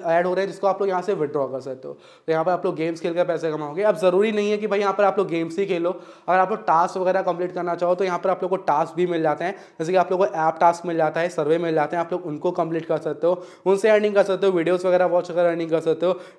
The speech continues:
स्पिन मिल जाते हैं, स्पिन से पैसे कमा सकते हो, डेली चेक इन करते हो उससे भी आप लोग को रुपये मिलते हैं। यहाँ पर आप लोग को नीचे एक रेफरल का ऑप्शन दिखता है, अगर आप लोग इसके ऊपर आते हो तो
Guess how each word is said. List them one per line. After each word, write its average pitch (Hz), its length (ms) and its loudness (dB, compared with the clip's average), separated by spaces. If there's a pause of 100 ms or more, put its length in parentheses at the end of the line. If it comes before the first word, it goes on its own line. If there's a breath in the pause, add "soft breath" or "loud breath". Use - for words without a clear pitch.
स्पिन 185 260 2
मिल 196 180 2
जाते 190 200 4
हैं, 180 80 -2
स्पिन 190 180 -2
से 190 120 -4
पैसे 175 240 2
कमा 170 200 0
सकते 165 120 0
हो, 180 80 0
डेली 165 240 -2
चेक 170 160 -6
इन 170 100 -6
करते 165 220 0
हो 170 60 0
उससे 165 160 -2
भी 170 80 0
आप 170 140 2
लोग 165 100 2
को 165 40 4
रुपये 160 240 2
मिलते 151 260 -2
हैं। 190 140 0 (280 loud breath)
यहाँ 190 140 6
पर 220 100 6
आप 214 120 6
लोग 208 80 4
को 214 60 2
नीचे 208 220 0
एक 208 60 0
रेफरल 180 300 2
का 196 100 2
ऑप्शन 190 180 2
दिखता 170 200 -2
है, 185 80 2
अगर 185 100 4
आप 180 140 0
लोग 175 80 2
इसके 170 160 -4
ऊपर 180 220 2
आते 160 200 2
हो 185 60 2 (280 loud breath)
तो 196 100 6